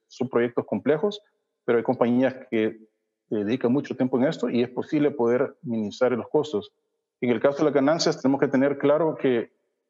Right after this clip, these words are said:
eh, tenemos que poder, para poder maximizar las ganancias, tenemos que tener claro cuál es la función de ventas y la función de costos,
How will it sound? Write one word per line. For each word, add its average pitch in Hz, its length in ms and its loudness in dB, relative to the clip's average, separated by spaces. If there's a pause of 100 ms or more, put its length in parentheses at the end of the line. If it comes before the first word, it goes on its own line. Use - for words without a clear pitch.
(180)
eh, 110 320 0 (1040)
tenemos 135 240 2
que 143 100 2
poder, 120 340 2
para 110 160 2
poder - 160 2
maximizar 135 460 2
las 135 80 4
ganancias, 143 340 0
tenemos 135 200 2
que 131 80 -2
tener 127 180 0
claro 131 220 2
cuál 120 140 2
es 127 40 2
la 139 80 0
función 135 380 0
de 127 60 2
ventas 185 500 0
y 135 100 0
la 113 120 0
función 120 340 -2
de 113 120 -2
costos, 156 480 -2